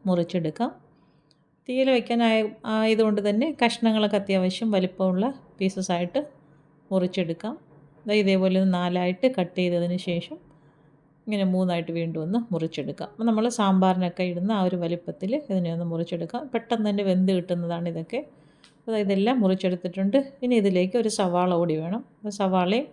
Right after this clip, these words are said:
തൊലി കളഞ്ഞ് നന്നായിട്ട് കഴുകിയതിന് ശേഷം അതൊന്ന് മുറിച്ചെടുക്കാം. ദാ ഇതേപോലെ സ്ക്വയർ പീസസ് ആയിട്ട്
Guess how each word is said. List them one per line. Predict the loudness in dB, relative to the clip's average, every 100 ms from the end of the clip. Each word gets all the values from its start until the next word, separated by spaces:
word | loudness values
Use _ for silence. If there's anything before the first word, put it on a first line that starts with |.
| 0
തൊലി | 2 2
കളഞ്ഞ് | 0 -2 -4
നന്നായിട്ട് | -4 -4 -4 -2
കഴുകിയതിന് | -2 0 0 0 0 0
ശേഷം | -2 -2 -6 -12 -20 -20 -20 -20 _ -6
അതൊന്ന് | 0 2 2
മുറിച്ചെടുക്കാം. | 2 0 -2 -6 -6 -4
ദാ | 0
ഇതേപോലെ | 0 2 0 -2 -4 -6 _ _ _ _ -18
സ്ക്വയർ | -2 0 0 0
പീസസ് | -2 -2 -6
ആയിട്ട് | -4 -2 -4